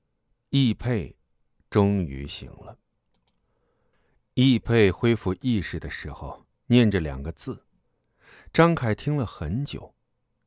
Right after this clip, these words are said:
易佩弱化了最后一个音，他听起来像是“时间，时间，时间”。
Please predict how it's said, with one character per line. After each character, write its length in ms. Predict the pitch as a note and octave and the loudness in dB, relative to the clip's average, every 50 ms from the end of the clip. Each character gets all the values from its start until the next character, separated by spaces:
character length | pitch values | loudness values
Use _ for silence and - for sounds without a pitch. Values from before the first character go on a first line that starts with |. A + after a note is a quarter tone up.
| _ _ _ _ | _ _ _ _
易 200 | A#2+ A#2 A2+ G#2+ | 2 2 4 2
佩 200 | - A2 A2 G2+ | 2 2 2 2
弱 260 | F#2 G#2 G#2 G2+ F#2 | 2 2 0 0 -2
化 180 | - - G2 | -2 -2 -2
了 120 | F2+ E2 D#2 | -2 -2 -2
最 200 | - - G#2 F2+ | -4 -4 -4 -4
后 220 | E2+ - G#2+ F2 | -4 -4 -6 -6
一 120 | D2 D#2 F2+ | -4 -6 -6
个 140 | - D#2+ | -8 -10
音， 300 | C2+ C#2 D2+ F2 G2 A2+ - _ _ _ _ _ _ _ _ - - - - - | -10 -8 -8 -8 -8 -8 -10 _ _ _ _ _ _ _ _ -20 -20 -20 -2 2
他 140 | - G#2+ | 4 4
听 260 | G#2+ - - A2+ A2+ A2 | 4 2 0 -2 -2 -2
起 120 | - F2 | -2 -4
来 120 | D2+ D#2 | -6 -6
像 240 | D#2+ - - E2+ D2 | -6 -6 -8 -8 -8
是 280 | - - - D2 - - _ _ _ _ _ _ _ _ _ _ | -10 -12 -12 -14 -14 -16 _ _ _ _ _ _ _ _ _ _
“时 400 | - - - - F#2+ F#2+ A2 G#2+ | -10 -8 -6 -4 -2 -4 -4 -4
间， 340 | - - A#2 A#2 A2+ A#2 A#2+ - _ _ _ _ _ _ _ _ _ _ _ _ _ | -6 -6 -6 -4 -4 -6 -8 -14 _ _ _ _ _ _ _ _ _ _ _ _ _
时 500 | - - - - - - E2 D#2+ F#2 G#2+ | -14 -8 -6 -6 -6 -4 -4 -4 -6 -6
间， 320 | - - - A#2+ A#2 A#2 - - _ _ _ _ _ _ _ _ _ _ _ _ _ _ _ _ _ _ _ _ _ _ _ _ _ _ _ _ _ _ _ _ _ _ _ _ _ _ _ _ _ _ _ _ _ _ _ _ _ _ _ _ _ _ _ _ _ _ _ _ | -8 -10 -10 -8 -8 -8 -10 -14 _ _ _ _ _ _ _ _ _ _ _ _ _ _ _ _ _ _ _ _ _ _ _ _ _ _ _ _ _ _ _ _ _ _ _ _ _ _ _ _ _ _ _ _ _ _ _ _ _ _ _ _ _ _ _ _ _ _ _ _
时 360 | - - - - G#2 A#2 B2 | -10 -8 -4 -2 -2 -2 -2
间”。 440 | - - C#3+ D3 D#3 D#3 D3+ D3 | -4 -4 -4 -4 -4 -4 -6 -8